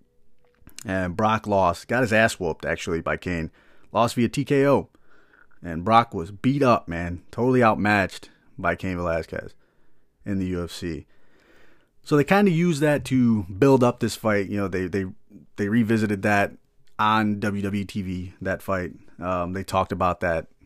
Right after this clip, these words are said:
uh, on numerous occasions, building up to this match at Crown Jewel. Um, and, and it was good. It de-, it was definitely good. They, they grabbed my attention with it. Obviously, I was a Cain Velasquez fan, too,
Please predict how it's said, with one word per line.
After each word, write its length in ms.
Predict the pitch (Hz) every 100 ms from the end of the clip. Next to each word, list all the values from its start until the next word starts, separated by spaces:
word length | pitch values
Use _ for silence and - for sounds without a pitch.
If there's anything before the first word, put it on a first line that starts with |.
| _ - - 101
uh, 60 |
on 240 | 82 85 104
numerous 300 | 123 101 92
occasions, 480 | 95 87 87 87
building 360 | - 98 90 92
up 240 | 90 - -
to 180 | 98 85
this 180 | 87
match 440 | 95 87 76 - - _ _ -
at 160 | 85 82
Crown 300 | 101 85 87
Jewel. 280 | 87 85 _ - - _ _ - - - -
Um, 540 | 104 98 92 82 76 - - _ _ _ - - _ -
and, 100 | 127
and 180 | 160 170
it 80 | 196
was 200 | 208 185
good. 380 | 220 311 160 -
It 220 | 107 113
de-, 120 | 104 113
it 60 |
was 140 | 113 107
definitely 260 | 123 185
good. 280 | 185 196 -
They, 200 | 107 107 - -
they 400 | 107 104 98 92 _ - - - _ _ - - _ _ - - - _ 107
grabbed 320 | 135 135 120
my 160 | 120 139
attention 420 | 131 151 95 87
with 120 | 95
it. 80 | 104
Obviously, 340 | 113 120 120
I 80 | 104
was 140 | 131
a 20 | 107
Cain 200 | 123 107
Velasquez 440 | 104 98 104 87
fan, 260 | - 98 87
too, 300 | 190 185